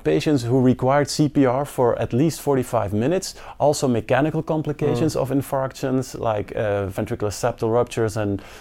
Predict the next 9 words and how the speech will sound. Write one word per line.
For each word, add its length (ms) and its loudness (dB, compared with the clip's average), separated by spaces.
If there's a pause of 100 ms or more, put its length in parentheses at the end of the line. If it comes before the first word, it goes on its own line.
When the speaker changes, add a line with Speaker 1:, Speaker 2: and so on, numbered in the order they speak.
(120)
Speaker 1:
uh, 60 -4
mitral 320 2
regurgitation 920 2
are 320 -4
exclusions, 600 -2
and 160 2
also 260 0
severe 460 2
per-, 300 2